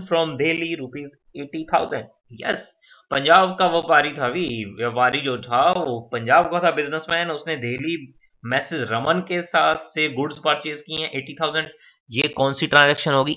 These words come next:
interstate, एक state से दूसरे state में।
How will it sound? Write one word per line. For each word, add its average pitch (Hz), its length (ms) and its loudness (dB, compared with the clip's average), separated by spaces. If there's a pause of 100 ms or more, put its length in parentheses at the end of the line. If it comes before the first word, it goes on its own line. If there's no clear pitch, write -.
(100)
interstate, 156 1120 8
एक 151 200 2
state 147 260 4
से 165 120 6
दूसरे 143 340 2
state 135 280 -2
में। 117 280 -4